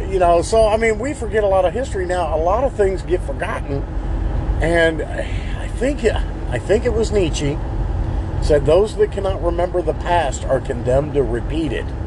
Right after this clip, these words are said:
Okay? Which is so true. And I think, uh, you know,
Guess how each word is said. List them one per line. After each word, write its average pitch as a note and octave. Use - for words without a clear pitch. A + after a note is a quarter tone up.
Okay? A#2+
Which E3+
is F#3
so A3
true. A#3
And C#3
I D#3+
think, E3
uh, D#3+
you E3
know, B2+